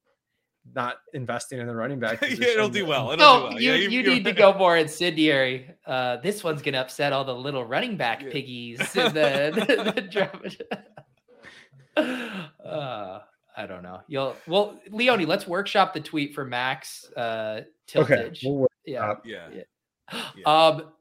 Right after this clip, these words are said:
Speaker 3: Pat, you also, I, I should make sure, I know a lot of people have already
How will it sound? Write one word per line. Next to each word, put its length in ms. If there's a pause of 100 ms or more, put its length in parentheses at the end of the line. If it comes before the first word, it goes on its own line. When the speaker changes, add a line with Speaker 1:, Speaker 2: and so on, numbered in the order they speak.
(100)
Speaker 3:
Pat, 240
you 140
also, 320
I, 320
I 40
should 160
make 160
sure, 200
I 80
know 180
a 20
lot 180
of 60
people 440
have 160
already 320